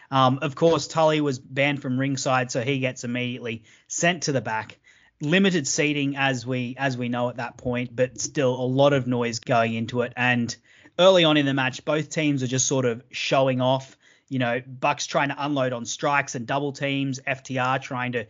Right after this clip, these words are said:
ground the faster and more agile team down. That's, you know, classics between those two. Um, Bucks are the first team to hit a big sequence of offense. They hit double hurricanranas, sending F T R to the outside. Really great back and forth here. Immediately sets up the story of the match where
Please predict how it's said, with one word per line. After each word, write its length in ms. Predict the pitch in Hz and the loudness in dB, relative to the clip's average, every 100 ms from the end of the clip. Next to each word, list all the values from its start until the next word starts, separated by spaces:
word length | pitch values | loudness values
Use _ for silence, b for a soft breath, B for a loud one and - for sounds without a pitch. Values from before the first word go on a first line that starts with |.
| b b 139 | b b -10
ground 400 | 123 135 139 139 | 0 2 2 0
the 60 | 127 | -2
faster 480 | - 135 131 - | -4 -4 -4 -4
and 80 | 135 | -2
more 180 | 127 123 | -2 0
agile 440 | 127 127 131 120 | -2 -2 -2 -4
team 320 | 113 - 127 113 | -4 -4 -4 -4
down. 580 | 131 135 139 147 143 143 B B | 0 2 4 2 0 -4 B B
That's, 300 | - 135 - - | -4 -4 -6 -8
you 160 | 135 | -4
know, 140 | 123 110 | -2 -4
classics 480 | - 139 127 131 - | -4 -6 -4 -8 -10
between 380 | 135 - 127 | -10 -4 -2
those 300 | 120 120 120 | -2 -2 -4
two. 320 | - 135 127 127 b b b | -2 0 0 -2 b b b
Um, 220 | 127 127 117 | -2 0 2
Bucks 320 | 165 165 - | 0 0 -2
are 40 | |
the 80 | 147 | -2
first 380 | 135 147 143 - | 0 2 2 0
team 280 | 151 139 135 | -2 0 -2
to 60 | |
hit 140 | 117 123 | -4 -4
a 60 | |
big 240 | 117 110 - | -6 -8 -4
sequence 500 | - 147 135 123 120 | 0 0 -2 -6 -2
of 80 | |
offense. 500 | 131 135 156 135 127 | -2 -2 0 -2 -2
They 140 | - 110 | -6 -8
hit 180 | 127 - | -6 -2
double 380 | 123 127 123 b b - | 0 0 -2 b b -2
hurricanranas, 960 | 135 131 127 117 139 143 143 135 127 - | 2 2 0 0 4 4 4 0 -4 -10
sending 400 | - - 120 117 | -10 -6 -4 -4
F 140 | 117 - | -8 -6
T 140 | 120 | -4
R 120 | 110 | -4
to 60 | 107 | -4
the 140 | 107 | -8
outside. 760 | 110 104 - 139 135 135 135 131 b b b - | -10 -6 -2 2 4 4 4 0 b b b -4
Really 320 | 156 202 196 | 6 8 8
great 240 | 151 135 131 | 4 0 -2
back 180 | 131 123 | -6 -4
and 140 | 123 | -8
forth 260 | - 127 127 | -6 -6 -4
here. 260 | 139 139 | -2 -2
Immediately 580 | 135 143 156 160 139 131 | -2 0 2 2 -2 -4
sets 260 | 127 131 - | -6 -6 -8
up 120 | 143 | -8
the 80 | 123 | -8
story 380 | - 123 123 117 | -2 0 2 0
of 60 | |
the 80 | 113 | -4
match 360 | 113 117 - - | -4 -4 -4 -2
where 260 | 117 113 | 0 0